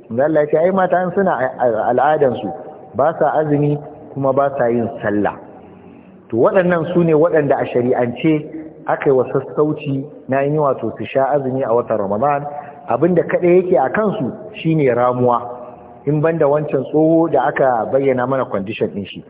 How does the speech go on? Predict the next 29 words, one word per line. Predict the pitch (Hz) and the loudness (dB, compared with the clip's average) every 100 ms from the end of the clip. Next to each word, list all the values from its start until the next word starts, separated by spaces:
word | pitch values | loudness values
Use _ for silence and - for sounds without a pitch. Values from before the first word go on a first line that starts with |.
| - - | -20 -6
Amma | 117 147 | -2 0
kowa | 147 190 196 185 | 2 4 4 2
cikinsu | 190 208 202 - 92 107 | 0 0 0 -2 -6 0
zai | 160 | 2
rama | 135 151 156 104 | 4 2 0 -2
abin | 110 131 | 0 0
da | 120 | 0
aka | 120 | -2
biyo | 98 95 95 | -4 -4 -6
shi. | - - - - 131 | -10 -20 -20 -8 -4
Wannan | 165 147 | 0 -2
shine | - 156 135 | 0 0 0
kawai | - 170 156 156 - - - - | 0 2 2 2 -4 -10 -10 0
wato | 123 123 135 | 0 0 0
abin | - 127 120 180 160 | 0 0 0 2 4
da | |
yake | 151 156 120 | 2 2 2
a | 113 | 2
kan | 117 160 120 107 | 0 0 -2 -2
duk | 175 170 180 | 0 2 2
wanda | 180 139 | 2 0
ya | 127 | 0
sha | 120 123 110 120 | 0 -2 -2 -4
azumi. | 104 80 73 - - - - - 151 | -6 -10 -14 -18 -20 -20 -20 -8 -4
Ina | 147 | -2
fatan | 127 139 127 | -2 -2 0
jama'a | 117 113 98 | 0 0 -2
an | |
gane. | 98 98 | 0 -2